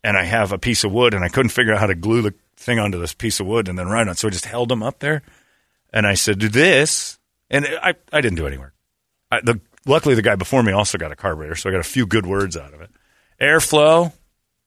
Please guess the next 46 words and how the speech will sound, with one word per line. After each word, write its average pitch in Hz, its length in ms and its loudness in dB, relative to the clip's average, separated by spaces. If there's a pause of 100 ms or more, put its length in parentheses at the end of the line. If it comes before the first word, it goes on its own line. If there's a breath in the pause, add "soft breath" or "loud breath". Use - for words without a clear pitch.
(400)
And 104 120 -6
I 90 40 0
pointed 104 340 0
to 95 100 0
the 85 140 -2
thing 92 260 -2
I 87 60 0
think 101 220 -4
it 95 80 -4
went 95 200 -4
through. 107 280 -4 (1120)
Comes 90 240 -4
out 78 160 -4
here, 110 380 0 (440)
as 80 180 -10
airflow 85 360 -6
tends 90 360 -4
to 90 100 -10
do, 92 240 -4 (420)
follows 76 440 -18
a 80 60 -16
pattern. 104 400 -12 (320)
<laughs> - 80 -20 (680 soft breath)
And 123 80 -8
the 107 60 -8
guy's 104 320 -6
just 104 240 -8
shaking 92 400 -14
his 90 160 -16
head. 85 300 -14 (580 loud breath)
And 127 140 -2
I'm 123 120 -2
looking 127 220 0
at 113 100 2
the 113 100 2
dude 117 160 2
in 107 60 0
the 101 60 -2
front 107 240 -4
row, 101 300 0
and 95 120 -8
he 90 60 -6
goes, 85 280 -6 (120)
he 104 100 -10
whispered 101 460 -2
something. 76 460 -10